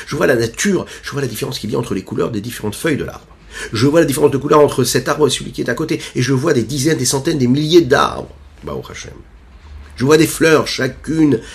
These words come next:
avec, euh, cette magnifique nuance de différentes couleurs qu'il peut y avoir. Je vois la texture de la terre, du sable, je vois,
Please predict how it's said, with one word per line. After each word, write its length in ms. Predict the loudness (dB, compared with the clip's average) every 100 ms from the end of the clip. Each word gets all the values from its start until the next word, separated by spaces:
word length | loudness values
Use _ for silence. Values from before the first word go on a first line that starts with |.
| -16 -6
avec, 420 | 0 0 -2 -8 -12 -18 -10
euh, 220 | -8 -6 -8 -10 -16 _ _ _ -20 _ _ _ _
cette 340 | -6 -4 -4 -2
magnifique 880 | -2 0 2 0 0 -4 -8 -2
nuance 600 | 0 2 6 8 10 8 6
de 80 |
différentes 420 | -2 -4 -4 -4 -4
couleurs 360 | 0 2 2
qu'il 140 | -2 -4
peut 100 | 0
y 80 | 0
avoir. 380 | 0 -4 -8 _ -18 -16 -12
Je 180 | -8 -6
vois 480 | -8 -4 -4 -4 -6 -14 -20 -20 _ _ _ _ _ _ -6
la 120 | -4
texture 600 | -4 -6 -6 0 2 4
de 80 | 2
la 120 | 0
terre, 400 | 0 4 4 2
du 120 | 0
sable, 400 | 0 0 2 2
je 100 | 4
vois, 300 | 4 2